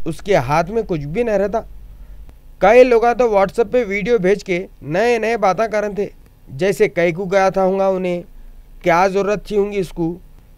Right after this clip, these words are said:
क्या फजूल के बातें हैं ये, किसकी भी मौत का तमाशा करना अच्छी बात समझ रहे हैं क्या?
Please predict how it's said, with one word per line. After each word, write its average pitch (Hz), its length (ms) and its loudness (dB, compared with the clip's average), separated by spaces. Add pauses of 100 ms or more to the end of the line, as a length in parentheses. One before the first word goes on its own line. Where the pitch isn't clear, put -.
(160)
क्या 180 260 2
फजूल 185 400 -4
के 226 140 0
बातें 202 280 0
हैं 214 120 0
ये, 214 180 -4 (400)
किसकी 190 320 -6
भी 240 140 -6
मौत 202 260 -2
का 214 100 2
तमाशा 180 460 0
करना 185 380 -4 (260)
अच्छी 220 340 -8
बात 220 220 0
समझ 214 260 -4
रहे 190 120 -2
हैं 113 100 -8
क्या? 143 180 -6